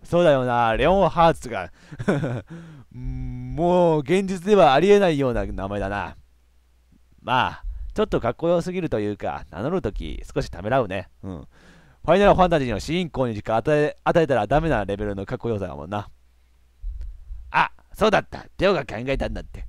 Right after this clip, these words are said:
<laughs> 痛々しい人間、テオだったのかい。<laughs> また、どう、こうやって話ができるなんてな。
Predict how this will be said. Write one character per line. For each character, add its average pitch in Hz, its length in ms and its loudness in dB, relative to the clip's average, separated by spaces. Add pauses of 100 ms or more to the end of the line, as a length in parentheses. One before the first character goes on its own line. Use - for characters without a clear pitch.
(100)
<laughs> 196 1700 0
痛 190 260 2
々 196 200 4
し 127 340 -2
い 110 40 -6
人 113 200 -8
間、 120 160 -6
テ 208 140 4
オ 196 80 6
だ - 80 2
っ 101 40 -4
た 95 140 -8
の 92 120 -10
か 85 100 -12
い。 95 100 -16 (760)
<laughs> - 800 -20
ま 98 260 -6
た、 113 220 2
ど 120 300 -4
う、 - 20 -10
こ 156 180 6
う 151 40 8
や 131 80 4
っ 120 60 -6
て 131 120 -6
話 120 280 -4
が 120 80 -6
で 107 80 -8
き 107 40 -10
る 127 60 -6
な 120 100 -6
ん 104 80 -12
て 107 80 -14
な。 120 160 -4